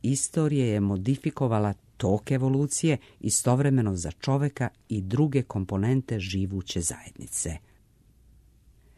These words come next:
Na ovom mestu se neizbežno pojavljuje pitanje kapitalizma. Sasvim sam svestan činjenice da moji čitaoci ovde, kao i u nekim prethodnim prilikama, mogu biti veoma iznenađeni.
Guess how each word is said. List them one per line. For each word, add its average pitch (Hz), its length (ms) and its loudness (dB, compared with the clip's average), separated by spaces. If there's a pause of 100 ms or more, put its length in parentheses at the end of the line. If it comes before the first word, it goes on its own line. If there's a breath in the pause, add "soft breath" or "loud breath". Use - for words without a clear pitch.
(180 soft breath)
Na 117 300 4
ovom 170 400 2
mestu 127 400 2
se 110 240 0
neizbežno 113 720 0
pojavljuje 113 640 0
pitanje 107 540 0
kapitalizma. 90 960 -2 (580 loud breath)
Sasvim 202 460 2
sam 113 280 2
svestan 127 500 2
činjenice 131 640 2
da 95 120 0
moji 120 240 2
čitaoci 113 720 0 (120)
ovde, 92 560 0 (360 loud breath)
kao 107 180 0
i 110 80 2
u 104 80 2
nekim 110 420 0
prethodnim 101 640 0
prilikama, 139 600 0
mogu 131 340 2
biti 123 340 0
veoma 135 400 2
iznenađeni. 80 800 -4